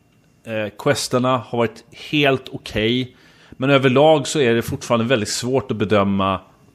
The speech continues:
liksom, om, om spelet är bättre eller sämre än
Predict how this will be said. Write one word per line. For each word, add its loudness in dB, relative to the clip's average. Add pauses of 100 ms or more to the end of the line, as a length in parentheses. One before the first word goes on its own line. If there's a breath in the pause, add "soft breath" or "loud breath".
(600)
liksom, -6 (1400 loud breath)
om, 0
om -2
spelet 2
är 0
bättre 2
eller 2
sämre 2
än -2